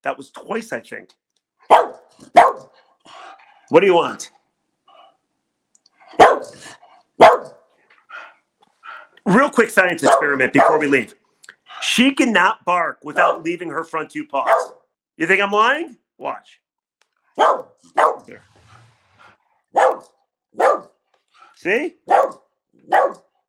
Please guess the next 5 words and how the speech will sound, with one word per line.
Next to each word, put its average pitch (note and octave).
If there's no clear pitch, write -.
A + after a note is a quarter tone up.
Always C#4+
leaving C4
her A#3
two G#3
paws. -